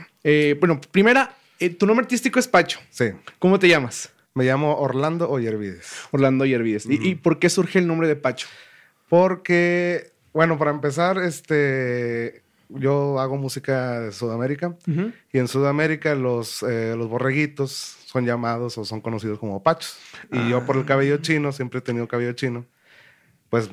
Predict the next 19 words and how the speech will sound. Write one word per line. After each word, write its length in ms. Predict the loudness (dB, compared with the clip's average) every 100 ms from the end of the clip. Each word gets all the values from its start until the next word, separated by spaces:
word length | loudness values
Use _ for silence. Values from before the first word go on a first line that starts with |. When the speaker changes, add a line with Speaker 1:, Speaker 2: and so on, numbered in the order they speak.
| -6
Speaker 2:
eh, 460 | -4 -2 -2 -4 -6
mucha 300 | -8 -6 -4
gente, 240 | -4 -4
músicos 360 | -4 -4 -6 -4
de 80 | -4
allá 100 | -4
de 60 |
Sudamérica, 560 | -4 -4 -4 -6 -6 -4
"Eh, 180 | -4 -4
el 140 | -6
Pachito, 460 | -8 -6 -6 -4 -6
el 80 | -4
Pacho, 320 | -4 -4 -8
el 80 | -4
Pacho". 220 | -4 -4
Entonces 180 | -10 -4
se 80 |
me 100 | -4
quedó. 340 | -2 0 0